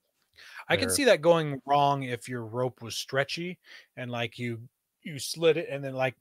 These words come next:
Speaker 1: slammed backwards and impales your hand onto something.
Speaker 2: Oh, so you make it,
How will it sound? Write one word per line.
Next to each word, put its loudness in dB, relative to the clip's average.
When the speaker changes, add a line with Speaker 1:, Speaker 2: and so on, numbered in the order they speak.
Speaker 1:
slammed 2
backwards 4
and -10
impales -4
your -8
hand -6
onto -6
something. -6
Speaker 2:
Oh, 4
so 8
you 8
make 8
it, 4